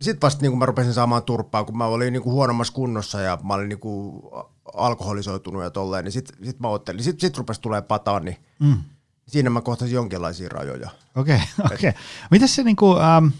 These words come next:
Speaker 2: miten, mitenkä sun niinku tää tainyrkkeilyura meni? Miten se niinku, pärjäsit sä? Ottelit sä paljon?
Speaker 1: Joo, mä siis mä, mä otin yhteensä vähän yli kolmekymmentä ottelua,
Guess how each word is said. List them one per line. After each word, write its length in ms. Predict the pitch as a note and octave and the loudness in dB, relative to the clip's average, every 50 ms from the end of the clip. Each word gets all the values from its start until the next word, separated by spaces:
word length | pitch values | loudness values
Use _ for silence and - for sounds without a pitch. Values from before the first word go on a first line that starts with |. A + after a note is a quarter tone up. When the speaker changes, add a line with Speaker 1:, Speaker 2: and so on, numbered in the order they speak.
| - - _ _ _ _ _ _ _ - | -6 -20 _ _ _ _ _ _ _ 2
Speaker 2:
miten, 260 | D3 F3 A3 A#3 G#3 | 4 6 6 6 6
mitenkä 260 | F#3+ G#3 A#3+ A3 G3 | 6 6 6 6 6
sun 120 | E3+ F3+ F3+ | 6 6 6
niinku 140 | E3 D3+ D3 | 6 6 6
tää 140 | - D#3 | 6 6
tainyrkkeilyura 1000 | D3 - E3+ D#3+ D3 C3 A#2 - - A#2+ A2+ A2 A2+ - C#3 C3+ A2 G2+ F#2 - - - - - | 6 8 8 8 10 8 8 6 4 4 4 4 4 4 4 4 4 4 4 0 -6 -12 -8 -6
meni? 260 | G2+ G2 G2+ - - _ _ _ _ _ _ _ _ _ _ _ _ - | -6 -4 -6 -8 -10 _ _ _ _ _ _ _ _ _ _ _ _ -14
Miten 160 | B2+ A#2+ A2+ | -10 -6 -2
se 100 | C3 B2 | 0 2
niinku, 360 | A#2 A2 - A2 G2+ - - - _ _ _ _ _ _ _ _ _ _ _ _ _ _ _ _ - | 2 4 4 2 2 2 0 -6 _ _ _ _ _ _ _ _ _ _ _ _ _ _ _ _ 4
pärjäsit 340 | D#3 D3+ B2 F#2+ F#2+ D#2+ | 6 6 6 6 2 -2
sä? 120 | - - - - _ _ _ _ _ _ _ - | -4 -10 -14 -16 _ _ _ _ _ _ _ 0
Ottelit 300 | D3 D3 C#3+ C#3+ C3+ B2 | 0 2 4 4 4 4
sä 80 | E3 D#3 | 4 2
paljon? 320 | E3 B2 - - - - _ - - _ _ F#3 | 2 2 0 0 -6 -10 _ -20 -20 _ _ 4
Speaker 1:
Joo, 200 | G#3 F3+ E3 D#3 | 6 8 8 6
mä 100 | - D#3+ | 6 2
siis 220 | D#3 E3 D3 C#3+ | 0 0 -2 -2
mä, 120 | D#3+ F3 - | -4 -4 -2
mä 120 | D#3+ D#3+ D3+ | 0 2 2
otin 460 | D#3 D#3 D#3 D3+ D3 D3+ D3 C#3+ C3 | 4 4 2 2 2 2 2 0 0
yhteensä 340 | C#3 C3 - C3+ B2 B2 A#2 | -2 -2 -2 -2 -2 -2 0
vähän 180 | B2 A#2+ A#2+ | 0 0 0
yli 100 | A#2 A#2 | 0 -2
kolmekymmentä 580 | A#2 A#2 A2+ G#2+ G2 A2 - _ _ _ - A2 | -2 -2 -4 -4 -4 -8 -14 _ _ _ -12 -12
ottelua, 440 | G#2 - - A2 G2+ G2 F#2+ F#2+ | -10 -8 -8 -6 -6 -4 -4 -6